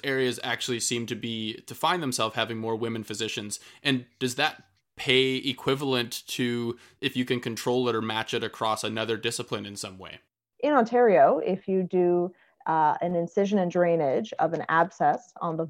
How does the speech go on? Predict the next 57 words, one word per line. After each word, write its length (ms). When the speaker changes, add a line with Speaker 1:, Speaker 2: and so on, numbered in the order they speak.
Speaker 2:
vulva, 600
you 220
get 180
about 280
fifty 240
dollars. 520
And 140
if 140
you 100
do 240
an 80
incision 440
and 120
drainage, 440
or 80
sorry, 220
under 200
general 320
anesthetic, 520
that's 160
part 200
of 60
it. 80
If 100
you 60
do 120
an 60
incision 360
and 100
drainage 540
under 180
general 380
anesthetic, 600
so 100
you're 80
being 160
put 240
to 80
sleep 380
and 80
you're 100
having 180
an 60
abscess 440
removed 360
surgically, 640
um, 200
if 160
you're 140
doing 240
that 160
on 120
the 60
scrotum, 640
it's 220
ninety-nine 520
dollars. 540